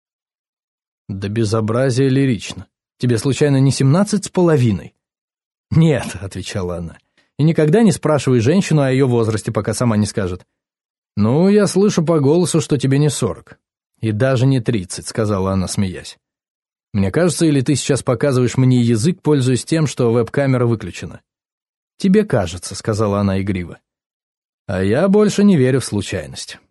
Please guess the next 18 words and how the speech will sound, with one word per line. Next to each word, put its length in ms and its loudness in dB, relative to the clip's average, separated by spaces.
Так 160 -6
что 200 -2
давай 280 2
договоримся, 560 2
что 160 -4
встретимся 640 0
в 60 0
Нью-Йорке 460 0
через 280 0
две 180 2
недели 560 2
в 80 -2
ресторанчике 800 2
The 200 0
Capital 420 0
Grill. 400 2
Знаешь 240 2
такой?» 320 -4